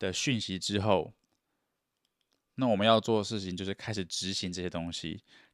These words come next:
但不要去批判自己。就是这些当下，OK，当下你要讲，“干，这个垃圾，你这个怎么样？你这个，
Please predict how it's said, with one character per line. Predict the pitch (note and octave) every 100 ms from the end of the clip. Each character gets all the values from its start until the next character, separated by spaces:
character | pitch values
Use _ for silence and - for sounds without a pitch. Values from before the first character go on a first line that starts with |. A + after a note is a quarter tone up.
| -
但 | A#2+
不 | -
要 | A#2+ A#2
去 | A#2+
批 | G2+ - B2 B2+
判 | B2+ B2+ G2
自 | F2+ F#2+
己。 | E2 - F#2 -
就 | A#2+
是 |
这 | A#2 D#3+
些 | D#3+
当 | E3+ G3
下， | F#3+ E3+
OK， | B2 C#3
当 | D#3+
下 | E3+
你 | C3
要 |
讲 | B2 G2
，“干， | - B2+
这 | A#2
个 | B2
垃 | C#3+ A#2+
圾， | - C3 A2 - - - -
你 | C3+
这 | C3
个 | C3
怎 | B2
么 | A2
样？ | A#2+ B2 E2
你 | A#2
这 | C#3
个， | C#3+ C3